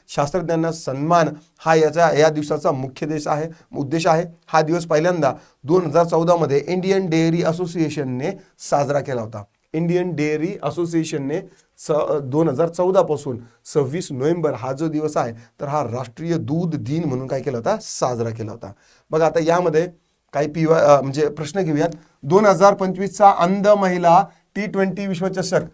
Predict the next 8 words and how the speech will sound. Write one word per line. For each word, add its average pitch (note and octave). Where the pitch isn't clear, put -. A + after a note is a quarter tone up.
स्पर्धेच्या F3+
अंतिम F3+
सामन्यात F3
भारताने D3+
कोणत्या F#3
देशाचा F#3
पराभव F#3+
केला? F#3